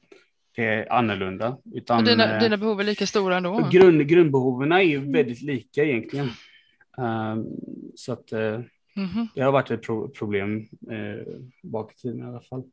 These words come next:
Speaker 2: Jag kan lätt
Speaker 1: Eh,
Speaker 2: föreställa, inte bara hos dig utan även samhälleligt faktiskt, kan jag säga från mitt
Speaker 1: Precis.
Speaker 2: perspektiv då.
Speaker 1: Det ska jag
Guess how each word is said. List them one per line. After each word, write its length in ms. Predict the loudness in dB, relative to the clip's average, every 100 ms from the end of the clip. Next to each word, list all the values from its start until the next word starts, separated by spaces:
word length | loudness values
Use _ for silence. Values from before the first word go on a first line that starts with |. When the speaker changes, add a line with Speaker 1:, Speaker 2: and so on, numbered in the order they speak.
| _ _ _ _ _ _ -12
Speaker 2:
Jag 120 | -4
kan 180 | 0 2
lätt 120 | 2 0
Speaker 1:
Eh, 60 |
Speaker 2:
föreställa, 520 | -2 -2 -4 -6 -2 0
inte 240 | 0 0
bara 240 | 2 4
hos 120 | 4 4
dig 160 | 2
utan 240 | 2 2 2
även 220 | 2 2
samhälleligt 480 | 0 0 -2 -6 -2
faktiskt, 340 | -4 -2 -10
kan 120 | -8
jag 100 | -8
säga 240 | -6 -8 -8
från 300 | -10 -14 -14
mitt 80 | -14
Speaker 1:
Precis. 180 | -12
Speaker 2:
perspektiv 400 | -10 -10 -10 -10
då. 100 | -12 -14
Speaker 1:
Det 80 | -18
ska 180 | -14
jag 360 | -10 -8 -10 -14